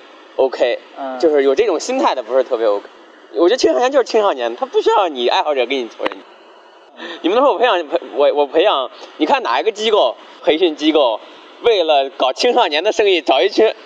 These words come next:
Speaker 1: 成人来给他凑人气的，对吧？就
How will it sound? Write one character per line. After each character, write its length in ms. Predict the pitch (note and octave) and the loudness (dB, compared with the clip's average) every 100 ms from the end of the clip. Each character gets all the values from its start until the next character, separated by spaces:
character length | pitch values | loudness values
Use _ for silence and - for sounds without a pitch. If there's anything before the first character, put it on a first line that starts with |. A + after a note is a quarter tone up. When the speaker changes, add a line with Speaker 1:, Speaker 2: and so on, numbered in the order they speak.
| - - - | -20 -20 -12
Speaker 1:
成 240 | - F3+ C4+ | -2 2 4
人 200 | C4+ A3 | 2 2
来 100 | F#3+ | -2
给 140 | D3 | -4
他 180 | - F#3+ | -2 0
凑 180 | - D#3+ | 2 0
人 200 | C3 C3+ | 0 -2
气 180 | D#3 | 0
的， 140 | A2+ A2+ - - - - - - | 0 -6 -12 -20 -20 -20 -20 -6
对 100 | - | -4
吧？ 260 | - G3 D#3+ | 0 -2 0
就 160 | E3+ | -4